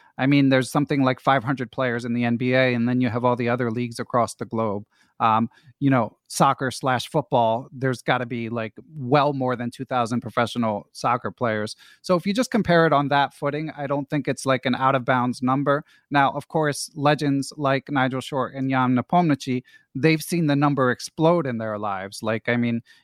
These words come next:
in the nineteen eighties, it was, like, a hundred or something, you know? So it has grown exponentially. I see where they're coming from, and I'm also not opposed to something like a Super G M title, although I have seen some people do seem to be opposed to it. And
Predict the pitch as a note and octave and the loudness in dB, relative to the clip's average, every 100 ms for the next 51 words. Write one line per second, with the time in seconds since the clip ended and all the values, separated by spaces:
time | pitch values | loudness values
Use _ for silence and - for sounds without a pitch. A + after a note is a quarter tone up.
0 | - B2+ C3+ C#3+ C3+ C#3+ C3+ E3 C#3 A#2 | -4 0 4 2 2 0 2 2 0 -4
1 | A#2 A#2+ A#2+ A#2 A2+ E3 D#3+ B2+ G2+ - | -4 -4 -6 -4 0 2 2 0 -2 -8
2 | A2 G2 G2 G#2 A#2 A2+ - C3 A#2+ - | -10 -10 -10 -4 -4 -4 0 0 0 -6
3 | - D3+ - F3+ F3 - D3+ D#3+ C#3+ - | -6 -4 2 2 2 -2 -2 -2 -2 -6
4 | C3 A#2+ D3 F#3+ G#3 A3+ _ _ C3+ - | -8 -6 -4 -4 -4 -6 _ _ -8 -2
5 | D#3+ D3 C3+ - C#3 D#3+ F#3 F#3 D3+ B2 | 2 2 2 0 -2 -2 0 0 0 2
6 | D3 D3+ B2 C#3+ F3+ F3 E3+ F3 F3+ F#3 | 2 2 2 0 0 0 0 -2 -2 -4
7 | - G3+ F#3 - - - D#3 F3 E3 D#3+ | -6 -8 -6 -8 -10 -2 -2 0 0 0
8 | D3+ D#3+ E3+ D#3+ E3 D#3+ F3 F3+ F3+ - | -4 -4 -4 -2 -2 -2 0 2 2 0
9 | _ - D#3 D3 C#3 C#3 F3 - E3 D3 | _ 0 4 4 4 0 -2 -2 -4 -4
10 | - D3+ - - C3+ A#2 - C#3+ D#3 - | -4 -8 -6 -2 -2 -2 -2 0 0 0
11 | F#3 E3+ F3+ F3+ E3+ F#3+ F3+ - G3+ G3 | -2 -2 -2 -4 -2 -2 -2 -2 -2 -2
12 | _ _ _ D#3 D3 C#3 | _ _ _ 0 2 0